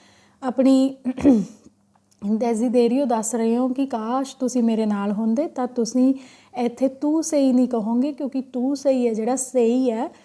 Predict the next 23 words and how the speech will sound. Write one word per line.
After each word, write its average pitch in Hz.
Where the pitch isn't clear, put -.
ਉਹ 277
ਪ੍ਰੈਜ਼ੈਂਟੇ 233
ਇੰਡੀਕੇਟਿਵੋ 226
ਆ 269
ਵੈਰਬੋ 214
ਐਸਰੇ 220
ਦਾ। 320
ਜਦੋਂ 214
ਤੁਸੀਂ 220
ਆਪਣੀ 214
ਕੋਈ 214
ਵਿਸ਼ 214
ਦੱਸਣੀ 262
ਆ, 269
ਜੋ 214
ਤੁਸੀਂ 220
ਚਾਹੁੰਦੇ 226
ਹੋ, 294
ਤਾਂ 269
ਤੁਸੀਂ 247
ਕੰਜੰਤੀਵੋ 202
ਐਡ 196
ਕਰੋਗੇ, 240